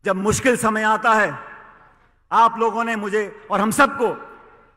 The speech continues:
आशीर्वाद दिया, प्यार दिया। जब दिक्कत का समय आया, अच्छे समय में, खुशियों में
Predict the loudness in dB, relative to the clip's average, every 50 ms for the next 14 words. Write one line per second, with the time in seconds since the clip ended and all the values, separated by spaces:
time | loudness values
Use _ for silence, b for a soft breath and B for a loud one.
0 | _ _ _ _ _ _ 0 0 2 2 2 0 2 4 2 2 2 0 -4 -4
1 | -2 0 0 -2 -2 0 4 6 6 6 6 4 0 0 2 2 2 2 0 -2
2 | -8 -14 -18 -20 -20 -20 -20 -20 -20 -20 _ _ _ _ _ _ _ _ _ _
3 | _ _ _ -8 -8 -6 -4 -4 -4 -2 -2 -2 0 2 2 2 2 2 0 2
4 | 2 4 4 4 4 4 2 2 -2 -6 -12 -18 -18 -20 -20 -20 -20 -20 -20 -20
5 | _ _ _ _ _ _ _ _ _ _ -2 -2 -2 0 0 0 0 2 0 -2
6 | -2 -2 -4 -4 -4 -4 -4 -4 -4 -6 -6 -4 -2 -2 -2 0 2 2 4 4
7 | 4 2 0 0 0 -2 -4 -6